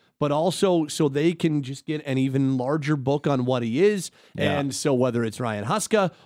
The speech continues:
Speaker 1: or Jason LaBarbera or Jordan, Jordan Sigalet or Craig Conroy or whoever we're talking about,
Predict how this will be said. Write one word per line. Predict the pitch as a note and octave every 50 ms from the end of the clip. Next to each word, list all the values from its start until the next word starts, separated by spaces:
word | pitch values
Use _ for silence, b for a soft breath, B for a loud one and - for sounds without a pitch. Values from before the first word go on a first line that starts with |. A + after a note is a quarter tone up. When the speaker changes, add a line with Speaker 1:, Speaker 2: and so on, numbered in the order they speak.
| b b
Speaker 1:
or | D3+ C#3+ C3 B2+ B2+ A#2+ B2
Jason | A#2+ B2+ B2+ A#2+ - A#2+
LaBarbera | G#2+ A2+ A#2 D3 F#3 G#3+ G#3+ F3 F#3 F#3 F3+ E3+ C#3+
or | C3+ B2+
Jordan, | A#2 - C3 A2+ A2 G#2 -
Jordan | A#2+ C3 A#2 G2+ G2+
Sigalet | - - G#3+ G3 G#3 G3+ F#3+ F3+
or | D#3+ D3
Craig | - - C3+ G#2 -
Conroy | - F3 F#3+ G#3 G3+ F#3+ F#3+ F3 E3+
or | D3 C3
whoever | B2 E3 D#3 E3 F#3+ G3 G3+
we're | F3 E3
talking | D3 - F3 F3+ G#3+ - - F3+
about, | D#3+ D#3 D#3 C#3+ -